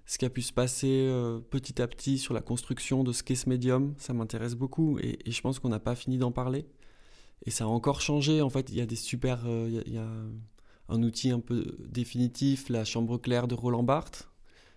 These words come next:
Mais ça, ça parle de, de photos analogiques. En fait, on est dans la photo numérique aujourd'hui. Et je trouve qu'il y a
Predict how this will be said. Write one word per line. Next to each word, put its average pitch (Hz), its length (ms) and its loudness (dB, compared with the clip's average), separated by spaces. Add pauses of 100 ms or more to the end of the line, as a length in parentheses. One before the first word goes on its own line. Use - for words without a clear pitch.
(160)
Mais 110 100 -2
ça, 127 120 0
ça 127 140 0
parle 117 200 0
de, 110 420 0 (220)
de 110 80 -2
photos 117 300 -2
analogiques. 127 640 0
En - 60 -4
fait, 113 180 -4
on 113 100 -2
est 113 60 -2
dans 110 80 -4
la 101 80 -4
photo - 240 -4
numérique 127 400 2
aujourd'hui. 143 380 0
Et 156 40 2
je 156 60 -4
trouve 165 160 -2
qu'il 160 140 -2
y - 20 0
a - 60 -2